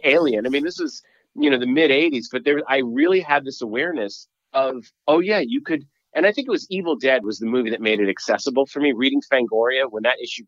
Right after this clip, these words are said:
came out, and I was, like, twelve or thirteen, it said that Sam Raimi was twenty or twenty-one when he made the movie. I thought, "Oh my God, you can, that's not so far away. You can be twenty-one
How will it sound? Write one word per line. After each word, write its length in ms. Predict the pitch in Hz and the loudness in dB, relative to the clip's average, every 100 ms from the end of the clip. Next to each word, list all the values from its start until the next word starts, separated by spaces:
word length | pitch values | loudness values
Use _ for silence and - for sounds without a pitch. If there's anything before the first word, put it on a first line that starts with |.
| - | -8
came 160 | 110 98 | -4 0
out, 280 | 104 123 - _ _ - | 2 0 -4 _ _ 0
and 100 | 120 | 2
I 40 | |
was, 100 | 120 | 2
like, 120 | 117 - | -2 0
twelve 200 | 120 127 | 2 2
or 80 | 123 | -2
thirteen, 460 | 123 113 120 120 | -4 -4 -2 -2
it 100 | 120 | -2
said 120 | 127 | -6
that 80 | 101 | -8
Sam 300 | - 120 113 | -4 0 2
Raimi 280 | 110 110 113 | 2 2 2
was 140 | 98 | -2
twenty 380 | - - 110 113 | -6 -2 0 0
or 40 | 101 | -2
twenty-one 540 | - 110 107 98 110 | -2 0 0 0 -2
when 120 | 110 | -2
he 60 | 98 | -2
made 180 | 101 98 | -2 -2
the 60 | |
movie. 440 | 95 95 120 143 _ _ _ - | -2 0 2 0 _ _ _ -6
I 60 | 113 | -2
thought, 240 | 139 120 - | 2 2 2
"Oh 140 | 143 196 | 0 4
my 160 | 143 | 2
God, 320 | 110 165 180 101 | 4 4 4 2
you 100 | 277 | -4
can, 260 | - 294 202 _ _ _ - | -4 -6 -6 _ _ _ -6
that's 200 | 180 202 | -4 -2
not 180 | 185 | -2
so 100 | 156 | -2
far 260 | 127 135 135 | -2 2 4
away. 200 | 120 196 | 4 0
You 140 | 123 | -2
can 120 | 151 156 | -4 -6
be 100 | - | -6
twenty-one 760 | - 117 143 123 98 135 | -2 0 2 2 2 0